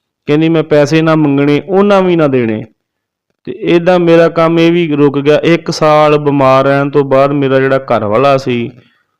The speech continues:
ਉਹ ਚੜ੍ਹਾਈ ਕਰ ਗਿਆ। ਜਦੋਂ ਉਹ ਚੜ੍ਹਾਈ ਕਰ ਗਿਆ ਤੇ ਮੈਨੂੰ ਕੋਈ ਰਸਤਾ ਨਹੀਂ ਲੱਭਾ, ਵੀ ਮੈਂ ਹੁਣ ਕਿੱਧਰ ਨੂੰ ਜਾਵਾਂ,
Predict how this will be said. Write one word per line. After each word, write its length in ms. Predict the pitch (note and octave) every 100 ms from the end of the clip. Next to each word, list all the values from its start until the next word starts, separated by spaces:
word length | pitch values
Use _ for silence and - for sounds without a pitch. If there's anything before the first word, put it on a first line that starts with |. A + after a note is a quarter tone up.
| _ -
ਉਹ 100 | D3+
ਚੜ੍ਹਾਈ 460 | D#3+ D3 B2 C3
ਕਰ 240 | C3 B2 A#2
ਗਿਆ। 280 | A#2+ A#2 A#2 _ _ _ _ _ _ _ _ _ _ - _ _
ਜਦੋਂ 280 | C#3 C#3+ D3+
ਉਹ 60 | D3+
ਚੜ੍ਹਾਈ 360 | D3 C#3+ B2+
ਕਰ 240 | C3 C#3+ C#3
ਗਿਆ 220 | C#3 C#3+
ਤੇ 80 | C#3
ਮੈਨੂੰ 320 | C#3 C3 C#3+
ਕੋਈ 160 | C#3 B2+
ਰਸਤਾ 340 | A#2+ - C3+
ਨਹੀਂ 140 | C3+
ਲੱਭਾ, 460 | A#2+ B2+ B2 A#2+ _ _ _ _ -
ਵੀ 100 | B2+
ਮੈਂ 200 | C3 C3+
ਹੁਣ 180 | C3+ C3
ਕਿੱਧਰ 300 | C#3+ D3 D#3
ਨੂੰ 180 | D3
ਜਾਵਾਂ, 340 | A#2 A#2+ B2